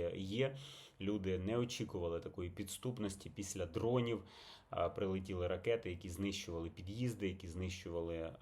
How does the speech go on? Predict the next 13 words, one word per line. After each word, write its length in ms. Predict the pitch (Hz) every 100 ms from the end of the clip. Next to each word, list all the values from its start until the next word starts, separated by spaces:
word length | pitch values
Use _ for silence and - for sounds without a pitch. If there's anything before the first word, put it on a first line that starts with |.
| 82
м, 340 | 80 80 78 85 85 50 50 50 50 50 50 50 50 80 90 - - - - -
автостоянки, 1300 | 85 95 - 95 85 - - 98 110 120 113 -
які, 640 | 92 87 80 - 90 87 82 98
які 220 | - 92 101
нанесли 440 | 95 95 - 101
непоправної 920 | 92 95 107 101 - 98 87 82 82
шкоди. 460 | - - 110 110 110 - - - -
І 80 |
станом 400 | 92 101 92 87
на 100 | 90
зараз 340 | 90 104 107 -
відомі 340 | 82 95 95
про 360 | 95 87 90